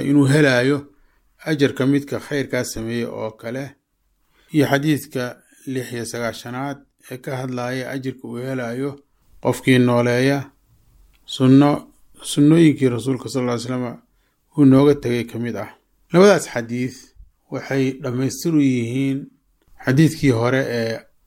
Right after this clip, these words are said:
afar iyo sagaashanaad ee ka hadlayay ajarka uu helaayo qofkii dadka hanuun ugu yeera iyo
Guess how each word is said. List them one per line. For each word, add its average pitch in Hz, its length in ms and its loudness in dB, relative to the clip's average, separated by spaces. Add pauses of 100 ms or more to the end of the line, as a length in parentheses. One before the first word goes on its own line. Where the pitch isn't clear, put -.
(220)
afar 127 280 -2
iyo 117 120 2
sagaashanaad 127 760 0 (460)
ee 147 100 6
ka 143 200 0
hadlayay 147 640 4 (240)
ajarka 139 440 0
uu 131 240 0
helaayo 131 480 4 (440)
qofkii 131 640 2
dadka 131 320 -4
hanuun 127 220 0
ugu 131 180 0
yeera 123 420 2 (540)
iyo 170 180 6